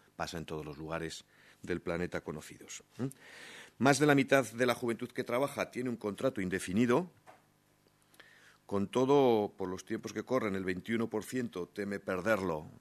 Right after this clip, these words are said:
a corto plazo, aproximadamente en un año. Y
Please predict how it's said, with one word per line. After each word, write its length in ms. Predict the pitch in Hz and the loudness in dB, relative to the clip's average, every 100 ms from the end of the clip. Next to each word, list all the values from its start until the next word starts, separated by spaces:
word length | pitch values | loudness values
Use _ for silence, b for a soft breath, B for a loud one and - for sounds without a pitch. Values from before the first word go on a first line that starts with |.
| _ | _
a 60 | 92 | -14
corto 320 | - 85 92 | -8 -6 -2
plazo, 420 | 123 131 160 160 147 - _ _ _ _ 120 | 2 2 2 -4 -6 -20 _ _ _ _ _
aproximadamente 560 | _ - 87 82 82 87 | _ -16 -12 -10 -10 -8
en 60 | 90 | -2
un 100 | 117 | 0
año. 360 | 127 139 160 - _ _ _ b b b b b b b b b b b _ _ _ | 2 2 0 -4 _ _ _ b b b b b b b b b b b _ _ _
Y 240 | 123 160 | 0 0